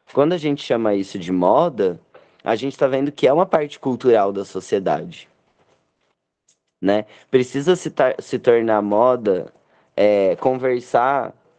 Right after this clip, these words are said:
é, com pessoas com pênis com, sobre contracepção.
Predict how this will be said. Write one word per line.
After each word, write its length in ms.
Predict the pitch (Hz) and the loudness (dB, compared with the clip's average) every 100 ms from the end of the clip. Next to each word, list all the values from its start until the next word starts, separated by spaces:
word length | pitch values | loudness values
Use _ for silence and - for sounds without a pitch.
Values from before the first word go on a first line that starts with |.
| _ _ _ - | _ _ _ -6
é, 440 | 107 107 104 98 87 | 0 2 2 0 0
com 180 | 127 | -2
pessoas 720 | 123 120 - 123 117 113 104 - | 2 0 2 2 2 2 -2 -4
com 180 | 107 | -6
pênis 680 | 101 113 117 143 127 101 - | -2 0 0 0 -2 -4 -6
com, 440 | - 123 127 131 - | -2 -2 0 -4 -8
sobre 320 | 151 139 127 | -2 -2 -2
contracepção. 1080 | - 135 139 143 - 147 - - 147 120 120 | -2 -2 -2 -2 -2 -4 -4 0 2 2 -4